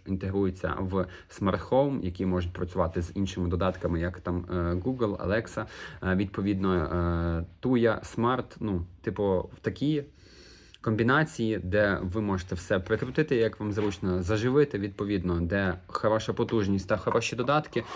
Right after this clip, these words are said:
і, відповідно, інтеграція з світовими відомими додатками, а не китайськими додатками.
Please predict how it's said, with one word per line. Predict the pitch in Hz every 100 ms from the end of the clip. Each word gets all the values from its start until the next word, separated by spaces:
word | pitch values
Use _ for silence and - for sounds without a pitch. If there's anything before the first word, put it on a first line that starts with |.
| - -
і, | 135
відповідно, | 113 113 110 117 107
інтеграція | 95 101 113 120 - 104 95 92
з | 87 104 117 - 90
світовими | - 107 101 107 123 107
відомими | 90 92 107 101
додатками, | 90 92 120 - 110 98 92
а | 101 120 -
не | 92 107
китайськими | - 87 92 92 87 87
додатками. | 87 85 85 92